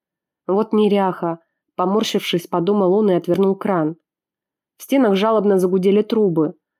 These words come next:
Вода из крана вырвалась натужным фырчанием. Сначала резкими отрывистыми порывами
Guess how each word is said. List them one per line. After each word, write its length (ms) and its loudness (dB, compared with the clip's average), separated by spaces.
Вода 320 0
из 120 -2
крана 520 0
вырвалась 520 0
натужным 520 0
фырчанием. 720 -2
Сначала 500 0
резкими 500 2
отрывистыми 640 2
порывами 640 0